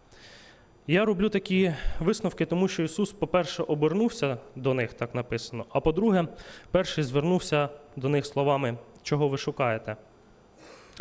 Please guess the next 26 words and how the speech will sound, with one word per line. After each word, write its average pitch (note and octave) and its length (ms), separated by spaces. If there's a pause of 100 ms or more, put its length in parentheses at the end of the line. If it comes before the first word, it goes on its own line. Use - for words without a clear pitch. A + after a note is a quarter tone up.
(460)
На E3+ 60
мою G3+ 160
думку, A3 260
це F#3+ 140
було F#3+ 220
риторичне F#3+ 560
питання, E3+ 460
так D3+ 220
як D3 200 (380)
ми D3+ 140
всі D#3+ 260
знаємо C#3 400
з A#2+ 80
Євангелія C3+ 680
Івана C3 360
перших - 440
віршів, F3+ 380
що - 160
Ісус D#3+ 280
Христос - 520 (400)
був D#3+ 300
від D#3 160
початку D#3+ 440
часів, C#3+ 520 (600)
що - 180
Він G3 340